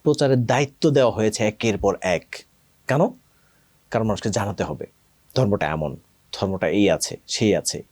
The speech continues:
এভাবে করতে হবে, মানুষকে ডাকতে হবে ধর্মের দিকে। আল্লাহ রব্বুল আলামিন এই ধর্মটাকে বোঝার জন্য মেধা দিয়ে দিয়েছিলেন, এই ধর্মটাকে আবার বোঝানোর জন্য,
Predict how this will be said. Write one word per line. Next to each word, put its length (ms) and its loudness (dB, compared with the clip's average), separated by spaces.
এভাবে 220 0
করতে 300 -2
হবে, 220 -2
মানুষকে 320 -4
ডাকতে 360 -2
হবে 160 0
ধর্মের 360 -4
দিকে। 160 -10
আল্লাহ 220 4
রব্বুল 320 2
আলামিন 380 2
এই 80 4
ধর্মটাকে 420 2
বোঝার 300 2
জন্য 180 4
মেধা 320 4
দিয়ে 240 4
দিয়েছিলেন, 360 -2
এই 40 6
ধর্মটাকে 520 0
আবার 120 0
বোঝানোর 520 0
জন্য, 380 -2